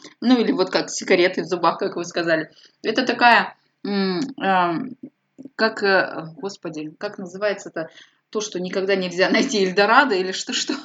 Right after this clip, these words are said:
<laughs> Ну, короче говоря, этого не бывает на самом деле, потому что, а, если, например, вдруг у вас случился вот этот вот писательский отпуск, да, э, когда у вас есть куча времени и вы можете только писать,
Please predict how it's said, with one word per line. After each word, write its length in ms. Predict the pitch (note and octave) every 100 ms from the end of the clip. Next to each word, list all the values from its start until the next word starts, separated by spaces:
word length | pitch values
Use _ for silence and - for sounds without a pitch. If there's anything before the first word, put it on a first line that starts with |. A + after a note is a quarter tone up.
| -
<laughs> 300 | C4+ C#4 C#4 C#5+ - G#4+ D4+
Ну, 160 | D4+
короче 360 | D4+ D#4 E4+ C4
говоря, 280 | C4 C4+ E4+
этого 360 | - C#4 A3
не 120 | A3+
бывает 520 | B3+ B3+ C4+ A3+ F#3 F#3+
на 80 |
самом 320 | F#3 G3 F#3 F#3+ A#3+
деле, 280 | C#4 G#3+ - - -
потому 340 | - A#3 C4
что, 280 | D4 A#3 G#3 -
а, 440 | F#3+ F#3+ F#3 F#3 - - -
если, 440 | G#3+ B3 C#4 A#3
например, 520 | G#3+ G3+ A3+ A#3+ A3+
вдруг 440 | F#3 G3+ B3+ C#4+ G3
у 60 |
вас 240 | E3+ F3+ -
случился 560 | A3 A3 C4 A#3+ -
вот 160 | F3 F#3
этот 240 | F#3+ F3+
вот 160 | F3+ -
писательский 600 | A3 A3+ G#3 F3 E3 F3+
отпуск, 580 | - D#4 - - - - - - _
да, 380 | F#3+ G#3+ C#4 C4+
э, 140 | F#3
когда 300 | F#3 G3+ G3+
у 40 | G3
вас 240 | F#3+ F#3+
есть 300 | F#3+ F#3+ -
куча 300 | - B3 -
времени 440 | F3 G3 A#3+ A3 F3
и 140 | F#3+
вы 120 | F3+
можете 320 | F#3+ G3 - G3
только 440 | - A3 G3 -
писать, 460 | - E3+ A#3+ D4